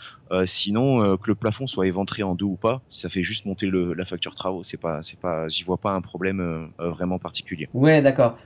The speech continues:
Speaker 2: Non, ou je pensais par exemple, je sais pas, des, euh, des problèmes, euh, d'infiltration dans une façade qui, bah, au final, même si tu vas faire des travaux, après ça va continuer, et si c'est pas traité, et tu vois, peut-être que,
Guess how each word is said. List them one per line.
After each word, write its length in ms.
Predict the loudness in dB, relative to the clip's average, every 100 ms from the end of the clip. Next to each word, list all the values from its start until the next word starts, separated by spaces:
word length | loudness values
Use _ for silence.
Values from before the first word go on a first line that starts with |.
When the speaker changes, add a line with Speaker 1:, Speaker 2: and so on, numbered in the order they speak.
| 4
Speaker 2:
Non, 220 | 8 8
ou 100 | 8
je 80 | 6
pensais 240 | 4 4 8
par 120 | 10
exemple, 160 | 8
je 60 | 6
sais 80 | 6
pas, 160 | 8
des, 180 | 8 8
euh, 140 | 8 8 0 -6
des 120 | -2
problèmes, 380 | 0 4 8 8
euh, 360 | 8 6 6 6
d'infiltration 560 | 4 2 2 2 6
dans 100 | 6
une 320 | 8 8 8 6
façade 600 | 4 6 8 8 8 2
qui, 480 | 0 4 8 8 6 2
bah, 160 | 8 8
au 40 |
final, 240 | 8 8 8
même 140 | 6
si 80 | 4
tu 100 | 2
vas 120 | 4
faire 80 | 4
des 80 | 4
travaux, 240 | 6 6
après 180 | 6 2
ça 140 | 4
va 100 | 4
continuer, 540 | 2 2 6 8 8 8
et 100 | 4
si 120 | -2
c'est 120 | 0
pas 100 | 0
traité, 480 | 0 2 4 4 2 -2
et 100 | -2
tu 120 | 4
vois, 100 | 4
peut-être 300 | 4 2 0
que, 400 | 4 8 8 6